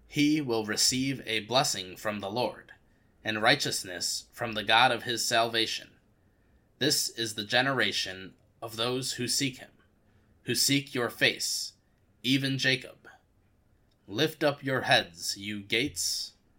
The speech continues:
and be lifted up, you ancient doors, that the King of glory may come in. Who is the King of glory? The Lord strong and mighty, the Lord mighty in battle.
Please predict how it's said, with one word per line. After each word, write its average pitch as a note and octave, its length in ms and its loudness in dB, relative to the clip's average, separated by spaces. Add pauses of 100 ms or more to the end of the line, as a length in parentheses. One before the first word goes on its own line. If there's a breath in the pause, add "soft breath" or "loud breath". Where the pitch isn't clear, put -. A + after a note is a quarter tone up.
and A#2+ 140 -6
be B2 100 0
lifted C#3+ 520 -2
up, - 320 -2 (160)
you G#2 260 -8
ancient G#2+ 460 -6
doors, A#2+ 640 -4 (520)
that A#2+ 160 4
the A#2+ 60 0
King C#3+ 400 -2
of B2 220 -4
glory A2 440 0
may G2+ 200 -4
come B2 240 0
in. C#3 300 -4 (880)
Who D3+ 220 4
is E3 360 2
the A#2+ 120 -2
King F#2+ 240 -10
of F2 160 -12
glory? - 420 -14 (640)
The A2 100 0
Lord C#3 500 0 (140)
strong A#2+ 720 0
and B2 120 0
mighty, G2+ 440 -4 (800)
the G#2+ 100 2
Lord C3 440 2
mighty B2 480 2
in B2 140 -2
battle. F#2+ 440 -2